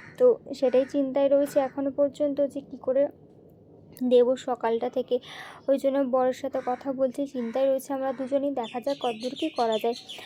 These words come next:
তো যাই হোক, এদিকে দেখো, উম, আগের দিন যেহেতু রান্না করেছিলাম মাছের ঝোল, প্রচণ্ড পরিমাণে তেল হয়ে গেছিলো গো, যার জন্য পুরো তেল তেল হয়ে গেছে। এবার ওটা মাজতে অনেকটাই সময় লাগছে। আর ওই যে টেনশন আছে বললাম না, টেনশনে না আজকে আমার বরের কাজ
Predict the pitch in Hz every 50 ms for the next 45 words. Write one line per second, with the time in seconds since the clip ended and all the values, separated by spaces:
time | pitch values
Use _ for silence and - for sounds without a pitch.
0 | - - - 320 302 - 320 320 311 - 294 294 254 294 302 285 285 277 - -
1 | 330 359 - - 262 262 254 254 247 247 247 247 254 240 262 269 233 262 277 277
2 | 262 262 285 277 277 277 277 - 285 294 294 285 285 285 277 - - - 262 262
3 | 247 240 240 247 262 254 269 269 - 285 277 277 254 240 240 240 - 269 254 -
4 | 294 302 - 302 269 262 - 262 240 240 226 240 233 233 226 233 240 247 226 -
5 | 247 240 240 240 247 247 247 240 240 240 - - 247 254 254 262 320 339 - -
6 | - - - - - _ - 269 269 - 285 285 269 269 262 285 302 294 - 277
7 | 254 247 233 - 285 285 294 311 320 320 302 285 277 294 330 381 403 - - -
8 | _ - 240 240 226 226 226 - 262 269 262 247 240 226 220 - 320 - 262 226
9 | 220 220 214 233 247 233 - 262 240 226 226 220 220 226 226 220 - - 240 -
10 | - _ _ _ - 262 269 269 262 285 277 - 277 269 254 254 - 285 277 277
11 | 277 277 - 277 285 285 277 277 294 302 302 277 - 269 254 247 247 247 285 277
12 | 277 262 269 285 277 - _ - - - - - - - 254 247 - - - 254
13 | 254 254 226 233 226 226 233 254 - 262 214 214